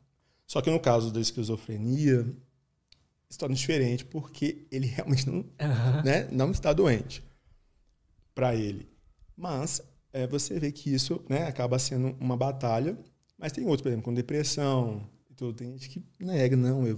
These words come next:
Speaker 1: se eu orar, se eu fizer isso, aquilo outro, se eu tomar o chá, se eu fizer isso. Entendeu? Não é assim. São doenças.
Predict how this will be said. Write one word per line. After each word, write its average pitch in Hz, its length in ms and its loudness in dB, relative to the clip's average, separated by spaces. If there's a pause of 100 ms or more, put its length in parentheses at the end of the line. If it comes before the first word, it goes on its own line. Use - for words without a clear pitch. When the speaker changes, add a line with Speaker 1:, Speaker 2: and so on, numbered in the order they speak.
Speaker 1:
se - 140 -8
eu 131 180 2
orar, 117 480 2
se 107 120 -10
eu 104 40 -8
fizer 113 220 -6
isso, 113 380 -4
aquilo 120 160 -4
outro, 120 460 2
se - 60 -14
eu - 60 -12
tomar 113 200 -6
o 120 80 -4
chá, 120 520 0
se 107 140 -12
eu 123 40 -12
fizer 117 180 -4
isso. 117 200 -6 (360)
Entendeu? 139 400 -2 (580)
Não 143 260 -6
é 151 60 -6
assim. 113 560 -6 (760)
São 147 120 -12
doenças. 143 800 -4